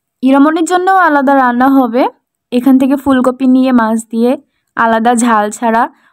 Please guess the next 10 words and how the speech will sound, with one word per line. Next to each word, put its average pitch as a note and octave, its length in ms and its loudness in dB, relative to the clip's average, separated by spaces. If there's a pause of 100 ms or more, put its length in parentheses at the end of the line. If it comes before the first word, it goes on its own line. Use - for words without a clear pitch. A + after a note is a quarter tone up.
(100)
ও - 60 -2
তো B3 140 0
ঝাল A#3 280 2
খেতে B3+ 240 -4
পারে A3 260 -4
না। A3+ 120 -2 (380)
তো - 80 -4
রান্না C#4 280 0
করতে C#4+ 260 -2
করতে D4+ 340 -2